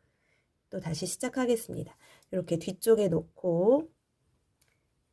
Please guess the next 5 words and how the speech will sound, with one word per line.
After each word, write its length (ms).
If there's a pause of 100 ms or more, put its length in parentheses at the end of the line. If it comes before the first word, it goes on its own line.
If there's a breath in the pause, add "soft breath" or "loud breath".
(1040 soft breath)
먼저 520
왼쪽 460
실로 360
사자를 560
만들고 920